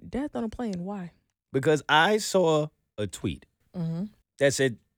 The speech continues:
Speaker 2: this. "Someone literally died on my flight today. So we made an emergency landing and everyone missed their connections.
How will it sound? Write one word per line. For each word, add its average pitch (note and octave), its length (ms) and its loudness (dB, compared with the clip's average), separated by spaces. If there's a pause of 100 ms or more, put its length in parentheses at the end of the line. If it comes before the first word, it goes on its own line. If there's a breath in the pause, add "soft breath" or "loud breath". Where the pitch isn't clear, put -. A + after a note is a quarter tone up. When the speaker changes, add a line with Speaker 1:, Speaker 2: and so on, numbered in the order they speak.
(220)
Speaker 2:
this. - 480 -12 (300)
"Someone A3+ 600 4
literally G3 420 2
died E3+ 320 4
on E3 120 4
my D#3 160 4
flight D3 320 2
today. D#2+ 280 -6 (1160)
So B2 160 2
we C3+ 120 6
made C#3 260 4
an B2+ 100 2
emergency C#3 640 0
landing A2+ 440 0
and G#2+ 80 0
everyone A2 420 0
missed E2+ 180 -6
their E2+ 140 -8
connections. - 680 -10